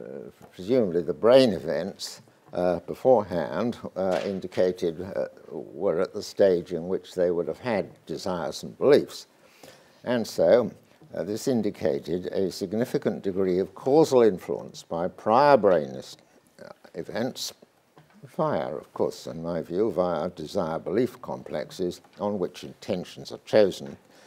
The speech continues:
But it did not show either of the two processes involved to be deterministic. That is to say, since the correlation was merely sixty or eighty percent,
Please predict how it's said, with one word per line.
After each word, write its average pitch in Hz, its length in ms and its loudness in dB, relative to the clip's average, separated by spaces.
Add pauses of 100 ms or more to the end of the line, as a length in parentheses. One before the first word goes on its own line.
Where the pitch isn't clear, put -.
(280)
But 92 200 -2
it 110 140 -4
did 151 200 2
not 123 240 0
show 87 440 4
either 113 380 2
of 95 140 2
the 104 80 -10
two 101 300 -4
processes 90 760 2
involved 82 600 2 (180)
to 110 80 -2
be 71 220 -8
deterministic. 80 1000 -4 (580)
That 87 160 -8
is 90 120 -10
to 95 140 -10
say, 101 320 0
since - 380 -10
the 82 180 -8
correlation 92 760 -2
was 87 180 -8
merely 92 420 -2
sixty - 480 -6
or 85 220 0
eighty 95 280 -6
percent, 107 540 -2